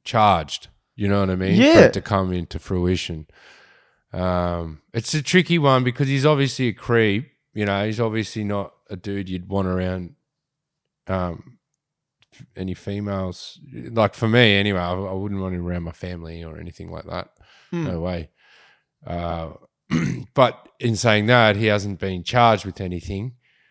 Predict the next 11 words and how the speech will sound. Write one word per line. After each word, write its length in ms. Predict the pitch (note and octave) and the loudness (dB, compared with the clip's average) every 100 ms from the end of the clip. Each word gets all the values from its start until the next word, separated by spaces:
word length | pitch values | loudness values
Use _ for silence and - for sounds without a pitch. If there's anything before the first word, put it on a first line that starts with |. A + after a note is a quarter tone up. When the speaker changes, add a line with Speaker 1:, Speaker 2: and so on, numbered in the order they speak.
| _ _ _ - | _ _ _ -6
Speaker 1:
He's 180 | G#2+ | -6
just 220 | - G#2 - | -6 -8 -6
had 140 | F#2 | -8
his 120 | F2+ | -8
career 520 | - A2 G2+ G#2 G2+ F#2 | -6 0 4 4 4 2
swept 1120 | - - - - - - - - A#2+ G#2 - | -2 -4 -4 -6 -6 -6 -8 -4 -4 -4 -6
from 220 | - G2 | -8 -6
under 200 | F#2 F2+ | -4 -4
his 160 | F2+ - | -6 -10
feet. 440 | - G2+ C3+ - | -6 -4 -4 -6
But 220 | A2+ - | -8 -8